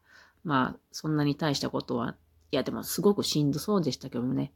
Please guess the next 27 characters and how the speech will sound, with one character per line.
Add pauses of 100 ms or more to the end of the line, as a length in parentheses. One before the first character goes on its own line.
(760)
で、
ま
あ、
そ
の
母
か
ら
私
体
質
的
に
貧
血
を
受
け
継
い
で
い
て、 (1120)
で、
さ
ら
に、